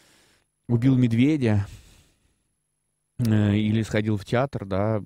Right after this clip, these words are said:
м, наверное, это были примерно одинаковые эмоции. Ну, я имею в виду, что чувство радости, как вы говорите, да, и, а может быть, не всё то, где мы щас какую-то и такую благоговейную радость испытываем, люди воспринимали,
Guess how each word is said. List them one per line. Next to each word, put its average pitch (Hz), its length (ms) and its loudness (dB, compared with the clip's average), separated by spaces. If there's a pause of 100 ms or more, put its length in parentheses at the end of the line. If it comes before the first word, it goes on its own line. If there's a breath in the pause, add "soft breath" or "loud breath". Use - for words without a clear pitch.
(100)
м, 90 840 -10 (100)
наверное, 113 460 -4
это 107 120 -10
были 113 200 -4
примерно 113 400 -4
одинаковые 101 720 -4
эмоции. 98 380 -6
Ну, 123 80 2
я 123 200 2
имею 104 220 0
в - 20 -2
виду, 104 180 -4
что - 160 -14
чувство - 340 -8
радости, 95 540 -4 (580 loud breath)
как 98 220 -6
вы 98 80 -6
говорите, 90 520 -6
да, 98 280 -4
и, 92 1080 -4 (760)
а 98 120 -6
может 110 240 -2
быть, 107 160 -8
не 113 140 0
всё 117 220 -6
то, 117 340 -4 (120)
где 104 220 -6
мы 110 160 -2
щас 104 280 -8
какую-то 98 540 -6
и 98 180 -10
такую 90 300 -12
благоговейную 101 760 -2
радость 98 400 -8
испытываем, 98 680 -8 (420 loud breath)
люди 92 600 -4
воспринимали, 90 920 -6